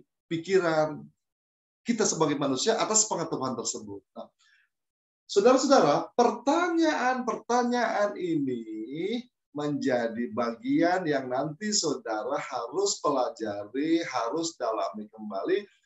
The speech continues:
untuk bisa memahami ilmu pemerintahan sebagai ilmu jika kita memandang dari aspek epistemologi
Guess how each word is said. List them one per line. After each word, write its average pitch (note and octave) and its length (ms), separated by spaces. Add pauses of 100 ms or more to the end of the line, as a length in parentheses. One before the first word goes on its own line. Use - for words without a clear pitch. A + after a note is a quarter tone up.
(120)
untuk D3 320
bisa G#3+ 320
memahami E3 960
ilmu E3 300
pemerintahan D#3+ 500
sebagai B2+ 480
ilmu G3 320 (240)
jika - 400
kita F3+ 320
memandang C3 640
dari A2+ 320
aspek - 480
epistemologi A2 1600